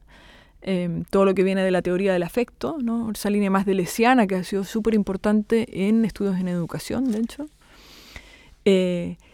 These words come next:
pensar, por ejemplo, con el concepto del devenir, eh, pensar con el concepto de ensamblaje, eh,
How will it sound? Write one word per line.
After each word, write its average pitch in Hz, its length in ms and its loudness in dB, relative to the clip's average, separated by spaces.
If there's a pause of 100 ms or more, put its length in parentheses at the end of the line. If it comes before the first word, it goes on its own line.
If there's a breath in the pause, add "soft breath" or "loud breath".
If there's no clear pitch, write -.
(260 soft breath)
pensar, 185 500 4
por 180 100 0
ejemplo, 185 240 0
con 170 140 0
el 160 80 0
concepto 180 400 0
del 165 200 4
devenir, 208 600 4 (360)
eh, 170 440 -4
pensar 185 580 2
con 175 160 0
el 160 100 -2
concepto 175 380 -6
de 170 80 -2
ensamblaje, 202 800 -2 (280)
eh, 175 360 0